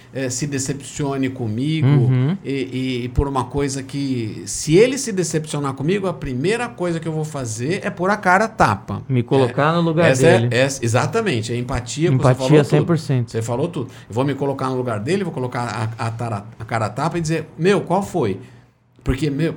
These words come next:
Speaker 1: pode ser que você foi envolvido num-, numa coisa que você não teve culpa. Vamos consertar esse negócio.
Speaker 2: Uhum.
Speaker 1: Tanto, é, é,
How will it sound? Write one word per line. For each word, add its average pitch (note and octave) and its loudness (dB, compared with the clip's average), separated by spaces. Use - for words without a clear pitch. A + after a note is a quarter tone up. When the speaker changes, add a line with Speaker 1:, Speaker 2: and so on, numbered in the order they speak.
Speaker 1:
pode B2 0
ser C3+ -2
que C3+ -6
você A3 -2
foi B3 -4
envolvido G#3 0
num-, F4 2
numa D#4+ -2
coisa G#3+ 2
que D#4 -8
você D#4 -4
não C4+ 0
teve A#3 2
culpa. B3 -4
Vamos A3+ 0
consertar C#4 -4
esse A3+ -4
negócio. F#3+ 0
Speaker 2:
Uhum. C#3 -4
Speaker 1:
Tanto, F#3+ -2
é, B2 -8
é, C3+ -4